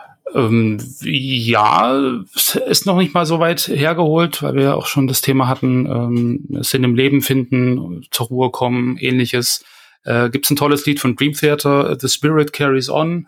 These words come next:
was eigentlich das auch zum Thema hat, dass alles im Leben einen Sinn hat und dass man da irgendwie, äh, sicher sein soll, dass das, was man tut, auch das Richtige ist.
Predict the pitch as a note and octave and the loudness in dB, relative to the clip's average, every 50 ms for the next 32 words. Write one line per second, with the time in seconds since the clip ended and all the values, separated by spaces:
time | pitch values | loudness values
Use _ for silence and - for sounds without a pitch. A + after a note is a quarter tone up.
0 | _ _ _ _ - - - - _ _ _ - C#3 C3 - - - E3 C#3+ C#3 | _ _ _ _ -20 -20 -20 -20 _ _ _ -6 -4 -2 -2 -2 -2 -2 -2 -2
1 | D3 C#3+ - - D#3 C#3+ - - - - B2+ A#2 - C3 C#3 C#3+ C#3 C3+ C3+ C3+ | -2 -2 0 0 -2 -2 -2 -4 -4 -2 -2 0 0 0 2 2 2 2 2 0
2 | C3+ - - - - C3 - - - C3 C3 G2+ - B2+ B2+ B2 B2+ C3 C3 C3 | 0 -2 -4 -4 -4 -4 -4 -4 -2 0 0 0 0 -2 -2 0 2 2 2 2
3 | B2+ B2+ B2+ A#2 - C#3+ C3 C3 B2 B2 B2 A#2+ - - D#3 B2 A#2+ A#2 A#2 A#2 | 2 2 2 2 2 2 2 4 2 2 2 0 -2 -6 -4 -2 -2 -2 0 -2
4 | B2 - - - B2 A#2+ A#2+ B2 A2+ - A#2 A#2 B2 A#2+ A#2 B2 B2 B2 B2 - | -2 -4 -4 -2 -2 -2 -2 -2 -2 -2 -2 -2 -2 -2 0 2 2 2 2 2
5 | C3 A#2 A#2 A#2 B2+ B2+ A#2+ - C3+ - C3+ B2+ A#2+ B2+ A#2+ A#2 A#2+ A#2 A#2+ A#2+ | 0 -2 -2 -4 -4 -4 -4 -4 -2 0 0 0 0 2 2 2 2 2 2 2
6 | A#2+ B2 A#2+ B2 - - C3+ A#2 - C3+ - - B2 A#2 A2 - - C#3 C3 - | 2 2 0 0 -2 -2 -4 -4 -4 -4 -6 -4 -2 -2 -2 -2 -2 -2 -2 -4
7 | - - - - A#2+ - - C#3 C#3 - C#3 B2 C3 B2+ C3 C3+ - - - | -8 -14 -12 -10 -6 -4 -2 -2 -2 0 0 2 2 0 0 -2 -4 -6 -10